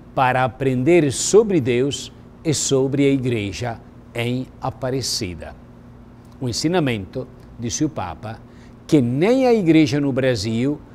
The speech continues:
nem o próprio Brasil devem esquecer. No início do evento, que é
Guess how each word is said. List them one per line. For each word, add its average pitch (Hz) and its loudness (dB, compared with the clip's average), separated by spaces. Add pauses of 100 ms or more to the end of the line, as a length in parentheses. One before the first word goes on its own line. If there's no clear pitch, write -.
(140)
nem 226 4
o 233 2
próprio 151 2
Brasil 151 2
devem 113 -2
esquecer. 101 -8 (2000)
No 147 4
início 202 6
do 131 2
evento, 120 0
que 117 -2
é 120 0